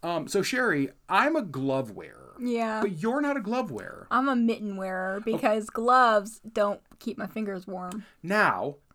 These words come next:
Speaker 1: pretty much, you could word this literally doing anything in mittens.
Speaker 2: Correct.
Speaker 1: But specifically, using your key.
Speaker 2: Unlocking a door.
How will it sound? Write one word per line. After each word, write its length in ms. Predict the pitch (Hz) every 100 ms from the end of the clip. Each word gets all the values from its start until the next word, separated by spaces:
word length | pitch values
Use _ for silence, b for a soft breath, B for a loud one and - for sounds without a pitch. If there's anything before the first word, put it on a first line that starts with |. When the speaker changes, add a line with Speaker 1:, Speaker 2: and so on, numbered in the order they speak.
| _ _ -
Speaker 1:
pretty 300 | - 349 392
much, 280 | 311 226 - 175 170
you 160 | 285
could 360 | 302 294 262 175
word 260 | 160 139
this 260 | 135 139 -
literally 640 | 143 208 247 262 262 254
doing 460 | 170 208 214 208 196 -
anything 500 | 190 226 226 226 190
in 160 | 175
mittens. 560 | 151 143 101 90 - - b b -
Speaker 2:
Correct. 440 | 226 196 190 -
Speaker 1:
But 380 | 190 135 - - b b b b -
specifically, 1080 | - - 151 - 269 269 - 104 95 101 - b b b b _
using 540 | 120 123 208 214 247 233
your 260 | 220 190 -
key. 560 | - - 139 131 - -
Speaker 2:
Unlocking 480 | 247 247 254 254 226
a 60 |
door. 400 | 220 208 202 208